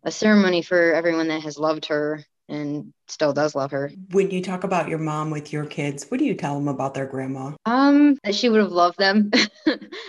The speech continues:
Speaker 1: that she is watching, she's watching over them. Uh, and once they're old enough, uh, you know, I'll tell them more about her, but <laughs> they're still so young at this point. Um, they don't even really ask,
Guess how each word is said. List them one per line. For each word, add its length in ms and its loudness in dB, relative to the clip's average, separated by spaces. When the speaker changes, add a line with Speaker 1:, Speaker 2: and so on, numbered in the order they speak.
Speaker 1:
that 300 -2
she 200 -4
is 220 -2
watching, 580 -4
she's 180 0
watching 400 2
over 180 -2
them. 380 0
Uh, 500 0
and 560 -2
once 400 -6
they're 320 0
old 300 0
enough, 360 0
uh, 380 -12
you 80 -4
know, 100 2
I'll 400 0
tell 180 2
them 100 0
more 220 2
about 320 0
her, 220 -4
but 300 0
<laughs> 160 2
they're 180 4
still 380 -6
so 220 -6
young 280 -6
at 140 -12
this 160 -8
point. 440 -4
Um, 460 -4
they 80 -2
don't 140 2
even 360 0
really 260 4
ask, 420 2